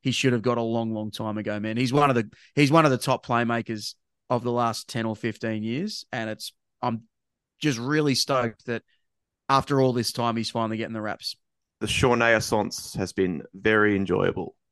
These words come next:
Speaker 2: indeed. Uh, props, I went with Payne Haas and Addin Fonua-Blake.
Speaker 1: I went with Addin Fonua-Blake and Payne Haas.
Speaker 2: There you go. Well, I mean,
Speaker 1: <laughs>
Speaker 2: what is there to say apart from anyone who got a bit too carried away and said that Fonua-Blake was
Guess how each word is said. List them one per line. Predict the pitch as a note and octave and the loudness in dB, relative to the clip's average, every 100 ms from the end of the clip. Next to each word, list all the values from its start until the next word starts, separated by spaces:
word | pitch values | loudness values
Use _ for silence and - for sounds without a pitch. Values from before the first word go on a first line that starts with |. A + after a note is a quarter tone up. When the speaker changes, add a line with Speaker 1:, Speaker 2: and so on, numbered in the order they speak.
| - | -8
Speaker 2:
indeed. | F#2+ F2 E2 - - - _ | -6 -4 -4 -6 -14 -20 _
Uh, | A2+ B2+ C3 B2 | 0 4 4 2
props, | - E3 D#3+ - - - - | -2 2 2 0 -8 -8 -2
I | F3 | 2
went | D3+ | 2
with | G#2 - | 0 -2
Payne | C3+ D3 | 0 2
Haas | A#2+ B2 F#3 - | 2 2 2 -2
and | - | -2
Addin | D3+ C3+ G2 | 0 0 -2
Fonua-Blake. | G2+ A#2+ B2+ B2 - - _ _ | -2 -2 2 0 0 -12 _ _
Speaker 1:
I | C3 C3+ | 0 2
went | C3+ | 2
with | C3 | 2
Addin | C3 B2+ | 2 2
Fonua-Blake | A#2+ B2 A#2+ A#2+ A#2+ | 0 0 0 0 -4
and | G#2+ G2+ | -6 -10
Payne | A2+ G#2+ | -8 -6
Haas. | - - - - | -6 -4 2 4
Speaker 2:
There | G#2+ | 4
you | G#2+ A2 | 4 4
go. | - - E2 | 0 0 0
Well, | D#2+ A#2 | 4 6
I | B2 | 8
mean, | B2+ A#2+ E3 | 6 4 0
Speaker 1:
<laughs> | - - | -2 2
Speaker 2:
what | D3+ | 6
is | E3+ C#3 | 6 6
there | C#3+ | 6
to | C3 | 6
say | - A#2+ A2+ G#2 - _ _ - | 6 6 6 4 -2 _ _ -4
apart | - A#2+ A2 - | 4 6 6 6
from | A#2 G#2+ G2+ G2 - _ _ _ _ _ _ - | 4 6 4 0 -4 _ _ _ _ _ _ -2
anyone | C3 C3+ B2 A#2+ | 2 4 4 6
who | B2 A2+ G2+ _ _ _ - | 6 6 2 _ _ _ 0
got | D#3+ A2 | 4 4
a | |
bit | - - | 2 0
too | - B2+ A#2 | 2 4 4
carried | - G#2 G2+ | 4 4 6
away | F#2+ F#2 F2+ E2 | 6 4 4 2
and | F#2+ | -2
said | - F#2 | -2 -2
that | - | -4
Fonua-Blake | - F#2+ F#2+ F2+ - | 0 0 2 0 0
was | F#2 - | -2 -4